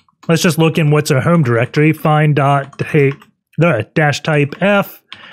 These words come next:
dash L S. Nothing really here. So let's go into opt code, or s-, just slash code.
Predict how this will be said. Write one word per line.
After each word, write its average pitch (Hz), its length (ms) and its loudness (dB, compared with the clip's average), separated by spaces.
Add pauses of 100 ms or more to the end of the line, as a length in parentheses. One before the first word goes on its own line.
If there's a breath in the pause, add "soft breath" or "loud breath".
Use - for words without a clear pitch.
(260 loud breath)
dash 147 260 0
L 143 220 2
S. - 480 -2 (640)
Nothing 170 340 2
really 151 260 2
here. 143 400 0 (300)
So 147 380 -2
let's 185 180 0
go 170 240 2
into 147 640 0
opt 196 380 -2 (1160 loud breath)
code, 113 400 -4 (360)
or 160 200 0 (500)
s-, - 200 -18
just 208 180 0
slash 156 280 0
code. 107 280 -4